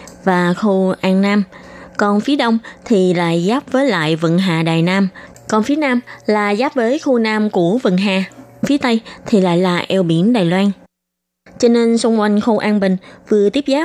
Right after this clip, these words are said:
với lại eo biển Đài Loan. Ngoài ra còn có suối Diêm Thủy cùng với hai đầu đông tây của Vận Hà Đài Nam. Khi các khu vực khác muốn đi vào khu An Bình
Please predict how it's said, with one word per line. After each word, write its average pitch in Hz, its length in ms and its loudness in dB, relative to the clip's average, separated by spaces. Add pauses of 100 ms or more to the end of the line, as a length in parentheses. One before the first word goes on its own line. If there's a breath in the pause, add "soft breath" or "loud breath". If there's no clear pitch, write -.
(120)
với 294 140 2
lại 180 280 0
eo 196 160 0
biển 175 220 0
Đài 202 140 2
Loan. 202 220 0 (360 loud breath)
Ngoài 214 160 2
ra 220 200 0 (120)
còn 196 180 -2
có 196 260 -2
suối 277 220 0
Diêm 226 180 2
Thủy 202 360 0 (240 loud breath)
cùng 196 160 0
với 185 320 0
hai 240 240 -2
đầu 170 200 0
đông 175 200 -2
tây 185 240 0 (140)
của 170 360 0
Vận 165 140 0
Hà 170 240 0
Đài 165 160 0
Nam. 185 260 0 (500)
Khi 254 220 2
các 302 180 -2
khu 247 120 2
vực 208 140 -2
khác 285 240 -2
muốn 240 380 0
đi 247 180 2
vào 175 300 0
khu 190 180 0
An 190 240 0
Bình 185 160 2